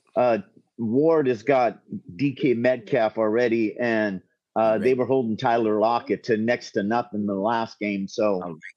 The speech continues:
Speaker 2: that.
Speaker 1: uh, you know, they got it under control. I have no qu-, I'm, uh, I, I just want a good game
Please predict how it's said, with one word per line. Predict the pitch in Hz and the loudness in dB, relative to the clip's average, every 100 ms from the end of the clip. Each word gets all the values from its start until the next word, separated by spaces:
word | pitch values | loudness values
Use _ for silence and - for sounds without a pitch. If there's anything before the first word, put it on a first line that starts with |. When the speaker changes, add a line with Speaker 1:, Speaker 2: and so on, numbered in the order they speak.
| - | -6
Speaker 2:
that. | 90 | 0
Speaker 1:
uh, | 98 92 71 - 151 | 2 2 -2 -12 -4
you | 147 135 | 0 2
know, | 101 95 - - | 2 0 -6 -6
they | 117 123 147 | 0 2 2
got | 135 113 | 2 4
it | 110 | 4
under | 110 104 | 2 0
control. | - 101 - 113 101 87 - | -4 -8 -2 0 0 -2 -4
I | 107 139 | -2 -2
have | 117 | 0
no | 123 117 107 - | 0 -2 -2 -6
qu-, | 120 110 | -4 -2
I'm, | 135 147 127 _ _ _ - | -2 -2 -6 _ _ _ -6
uh, | 110 104 98 - | -2 0 -2 -2
I, | 117 - | -2 0
I | 120 | 0
just | 135 143 - | 2 0 -2
want | 139 131 | -2 0
a | |
good | 90 90 143 117 | -2 2 2 2
game | 104 135 135 135 139 | 2 2 2 -2 -4